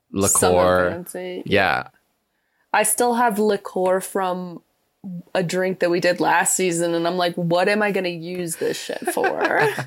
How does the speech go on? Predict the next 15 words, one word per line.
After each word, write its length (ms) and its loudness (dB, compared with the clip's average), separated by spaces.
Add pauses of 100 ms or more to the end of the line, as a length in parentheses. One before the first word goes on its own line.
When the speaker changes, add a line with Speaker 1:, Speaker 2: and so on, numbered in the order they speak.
(220)
Speaker 2:
<laughs> 540 -4
Okay, 300 2
well, 180 2
good 200 0
history, 420 -2
I 80 2
guess. 400 0
I 60 -2
still 180 -2
don't 100 -6
fucking 320 -2
know 140 0
how 160 2
it 400 0
<laughs> 60 -16